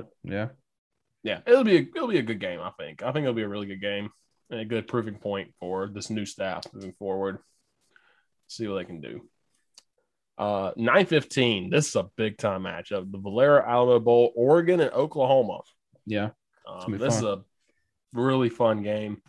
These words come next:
Speaker 1: Oregon trying to shake off the cobwebs. They've looked bad the last two week, last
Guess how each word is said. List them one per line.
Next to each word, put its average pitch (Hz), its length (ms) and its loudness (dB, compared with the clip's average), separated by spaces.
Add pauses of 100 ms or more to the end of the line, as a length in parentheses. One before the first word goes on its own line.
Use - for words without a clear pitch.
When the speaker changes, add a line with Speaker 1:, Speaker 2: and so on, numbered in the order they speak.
(800)
Speaker 1:
Oregon 135 300 2
trying 127 220 4
to 117 60 -2
shake 131 240 -4
off 123 160 2
the 117 60 -14
cobwebs. 113 540 2
They've 107 200 -2 (160)
looked 110 220 -8 (100)
bad 110 340 -2
the 113 100 -6
last 107 340 -4
two 117 120 -4
week, 110 220 -4
last 113 320 -6